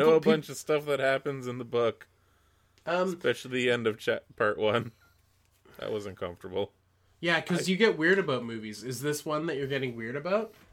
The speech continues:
Speaker 2: I just, I don't know. Horror movies, I actually don't like watching in the theater.
Speaker 1: Really?
Speaker 2: Because I don't like my experience tainted by the fucking casuals around me.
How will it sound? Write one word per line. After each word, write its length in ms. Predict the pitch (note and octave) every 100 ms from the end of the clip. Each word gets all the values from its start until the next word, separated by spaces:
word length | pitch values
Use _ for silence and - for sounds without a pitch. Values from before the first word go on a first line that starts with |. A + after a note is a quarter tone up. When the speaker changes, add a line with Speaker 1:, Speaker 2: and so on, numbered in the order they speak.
| -
Speaker 2:
I 120 | - D3
just, 260 | F3 - -
I 100 | C#3
don't 100 | C3+
know. 180 | G#2+ G#2+
Horror 300 | D3 D3+ E3+
movies, 340 | E3+ F3+ F#3+
I 80 | C#3
actually 260 | A2+ - D3
don't 280 | A2 G#2+ G#2+
like 180 | G#2+
watching 340 | G#2 G2 - G2+
in 80 | F#2
the 80 | F2+
theater. 420 | - - - - - - _ - -
Speaker 1:
Really? 440 | B3 E4 C3 G#2 - - - A2+
Speaker 2:
Because 400 | A2+ C3+ B2 A#2
I 160 | A#2
don't 380 | A2 - A2 A#2
like 260 | A2 A2 -
my 160 | A2
experience 800 | G#2 - - - F#2+ G2 G2 G2 -
tainted 460 | - F2+ G2+ G2
by 180 | F#2+ F2+
the 120 | F2 F2
fucking 440 | - F#2 F#2+ F2+ -
casuals 600 | F#2 F2+ F2 F2 F2 F2
around 400 | G2 - - -
me. 60 | -